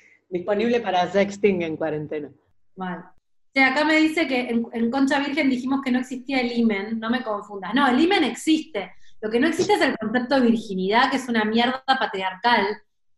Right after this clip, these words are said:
Speaker 2: porque una pija no determina nada, ni un antes ni un después.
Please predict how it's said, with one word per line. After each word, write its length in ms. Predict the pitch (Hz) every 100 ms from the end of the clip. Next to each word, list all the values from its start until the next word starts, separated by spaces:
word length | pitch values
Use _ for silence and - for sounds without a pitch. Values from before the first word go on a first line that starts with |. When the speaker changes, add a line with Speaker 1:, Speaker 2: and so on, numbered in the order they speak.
| _ _
Speaker 2:
porque 280 | 208 190 226
una 220 | 240 247
pija 220 | 254 254 269
no 100 | 240
determina 640 | 233 220 214 226 240 247 226 196
nada, 440 | 247 240 202 190
ni 60 | 202
un 80 | 226
antes 280 | 240 247 220
ni 140 | 214
un 60 | 214
después. 340 | 202 214